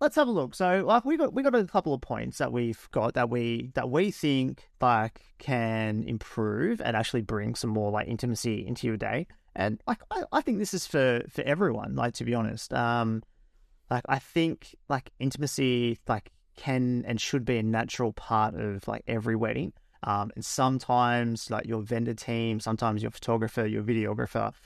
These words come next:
can really, like, elevate that experience, and they can elevate the emotions that, uh, that you are. Um, sorry,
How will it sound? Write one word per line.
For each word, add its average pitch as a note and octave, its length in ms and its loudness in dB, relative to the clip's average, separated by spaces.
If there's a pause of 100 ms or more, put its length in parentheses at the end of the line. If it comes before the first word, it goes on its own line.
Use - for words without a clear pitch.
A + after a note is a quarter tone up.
(120)
can B2 160 0
really, A#2+ 300 4
like, G#2+ 240 2
elevate A#2+ 640 2
that A#2 120 -2
experience, - 800 -2
and A#2 140 -2
they A2+ 80 0
can B2 200 -4
elevate A#2 440 2
the A#2+ 120 2
emotions A2+ 920 -2
that, - 120 -4 (180)
uh, A2 280 -2
that A2+ 260 -2
you A2 260 0
are. A#2+ 380 0 (320)
Um, G#2+ 540 2 (220)
sorry, G#2 240 0